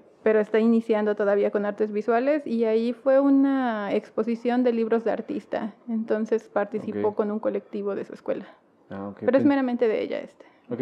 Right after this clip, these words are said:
Speaker 2: pensé que habían tocado juntas porque también, bueno, aquí está Adrián detrás de cámaras.
Speaker 1: <laughs>
Speaker 2: Eh, para, ya saben quién es Adrián, ahí tienen un episodio con él. <laughs> Pero me acuerdo que el otro día le comentaba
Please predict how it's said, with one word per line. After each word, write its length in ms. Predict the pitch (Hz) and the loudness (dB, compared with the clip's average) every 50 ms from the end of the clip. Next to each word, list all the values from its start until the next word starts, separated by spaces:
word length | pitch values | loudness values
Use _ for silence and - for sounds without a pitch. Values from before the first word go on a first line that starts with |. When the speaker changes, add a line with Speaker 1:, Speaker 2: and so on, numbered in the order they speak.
| 143 | -2
Speaker 2:
pensé 200 | 127 139 139 151 | -2 -4 -6 -6
que 120 | - - 160 | -4 -2 -2
habían 680 | 143 123 120 120 120 117 110 101 98 95 98 98 95 | -2 -2 -4 -4 -4 -6 -6 -8 -10 -12 -14 -14 -12
tocado 340 | - 101 - - 101 101 98 | -12 -14 -12 -8 -8 -8 -8
juntas 340 | - - 101 98 107 104 - | -10 -14 -12 -12 -12 -14 -14
porque 560 | _ 90 87 - - 90 87 87 87 87 87 85 82 82 - _ _ _ _ _ _ _ _ _ _ | _ -18 -20 -16 -16 -14 -14 -12 -12 -14 -14 -14 -16 -18 -20 _ _ _ _ _ _ _ _ _ _
también, 400 | - 101 104 110 113 113 101 - - _ _ | -14 -12 -10 -8 -10 -10 -12 -14 -18 _ _
bueno, 480 | 104 98 95 92 - - 98 104 104 95 - | -14 -14 -12 -14 -12 -6 -6 -4 -4 -4 -6
aquí 140 | - 104 - | -10 -12 -16
está 400 | - _ - 110 107 95 92 - _ _ | -20 _ -8 -6 -6 -6 -6 -10 _ _
Adrián 340 | - 95 92 92 101 107 107 | -10 -8 -6 -4 -2 -2 -2
detrás 300 | 98 90 - 98 101 95 | -2 -2 0 0 0 0
de 80 | 98 - | -2 -4
cámaras. 360 | - 104 107 113 113 117 113 - | -4 -4 -2 -2 -2 -2 -2 0
Speaker 1:
<laughs> 60 | 240 226 214 226 269 302 254 247 262 226 - 262 226 | 0 0 6 8 8 8 8 6 4 6 6 6 4
Speaker 2:
Eh, 420 | - - 226 - 233 190 190 - - - | 4 2 2 2 2 0 0 -2 -2 -2
para, 280 | - - 90 92 87 - - - 92 92 - - | -2 0 0 0 -2 -6 -10 -10 -10 -10 -10 -10
ya 180 | - 98 98 113 | -6 -4 -2 -2
saben 240 | 113 - 135 127 113 | 0 2 2 2 2
quién 140 | 101 - 101 | 0 -2 -4
es 80 | 95 90 | -4 -4
Adrián, 320 | 95 87 90 101 107 117 120 | -6 -6 -4 -4 -4 -2 -2
ahí 140 | 110 101 95 | -2 -4 -4
tienen 240 | - 104 101 101 98 | -2 -4 -2 -2 -2
un 100 | 95 95 | -4 -4
episodio 360 | 92 - - - - 98 92 | -6 -8 -8 -4 -2 -2 -2
con 160 | - - 90 | -2 -4 -6
él. 120 | 95 120 131 - - - _ _ _ _ - | -6 -8 -10 -12 -20 -20 _ _ _ _ -12
<laughs> 600 | - - - 143 127 - 196 185 190 233 214 98 | -12 -8 -6 -6 -4 -2 -4 0 2 0 2 2
Pero 520 | 120 110 113 113 110 107 110 110 104 98 - | 2 2 4 4 2 2 2 0 -2 -4 -4
me 100 | 110 113 | -2 -2
acuerdo 260 | 110 - - 123 127 | -2 0 2 0 0
que 60 | 127 120 | 2 2
el 60 | 117 | 2
otro 180 | 110 - 113 | 2 4 4
día 100 | 110 110 | 4 4
le 100 | 107 107 | 4 2
comentaba 580 | 107 - 95 95 92 92 101 98 98 98 98 - | 0 -2 -2 -2 0 2 2 2 2 0 -2 -6